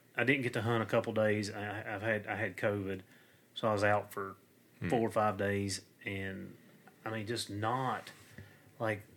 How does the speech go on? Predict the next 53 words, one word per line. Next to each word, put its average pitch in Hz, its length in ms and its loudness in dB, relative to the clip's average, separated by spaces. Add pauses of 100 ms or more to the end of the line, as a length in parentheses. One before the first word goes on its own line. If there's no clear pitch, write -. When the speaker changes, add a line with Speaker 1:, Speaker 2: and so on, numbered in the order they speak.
(420)
Speaker 1:
I 113 100 0
don't 117 140 2
know. 113 260 0 (140)
And, 135 200 6
and 156 160 10
I'm 175 160 8
down 147 220 10
three 135 220 4
dogs. 110 440 4
I 110 80 0
got 107 200 0
one, 113 240 2
my, 107 180 -2 (140)
one 117 180 2
of 127 60 4
my, 117 100 4
ju-, 110 220 0
you 110 160 -2
know, 101 120 -2
Kate's 123 340 2
in 123 100 2
heat, 120 360 2
and, 62 320 -8 (560)
Speaker 2:
Hmm. 95 160 8
Speaker 1:
um, 92 340 0
Trip 127 340 4 (280)
got 120 220 4
hurt 123 200 6
on 117 120 6
that 120 140 4
bear, 120 420 6
and 101 140 0
he's 120 280 2
out 117 280 4
probably 120 380 4
till 107 260 2
Decem-, 107 400 2
I'm 120 120 4
not 127 120 8
even 117 120 6
gonna 104 100 4
try 120 240 6
to 113 60 4
run 104 160 2
him 101 160 0
until 101 200 -2
December. 104 540 0
And 107 100 0
then 104 60 0
my 104 140 2
other 117 120 2
little 110 200 2
female, 110 600 2